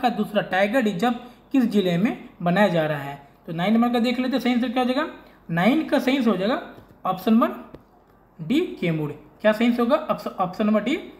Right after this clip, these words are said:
Kemur सही आंसर होगा। वाल्मीकि नगर के बाद बिहार का दूसरा टाइगर रिजर्व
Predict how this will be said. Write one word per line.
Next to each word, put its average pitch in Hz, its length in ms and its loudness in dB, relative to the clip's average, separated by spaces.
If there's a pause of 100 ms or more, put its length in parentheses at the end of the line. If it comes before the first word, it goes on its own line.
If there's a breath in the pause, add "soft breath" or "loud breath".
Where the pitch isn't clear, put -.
(240)
Kemur 214 280 2
सही 170 220 -2
आंसर - 120 -8
होगा। 156 140 -4
वाल्मीकि 233 480 4
नगर 240 360 4 (440 loud breath)
के 208 120 2
बाद 147 280 -4
बिहार 202 480 2 (200)
का 233 140 4
दूसरा 233 460 0
टाइगर 208 400 0
रिजर्व 220 320 2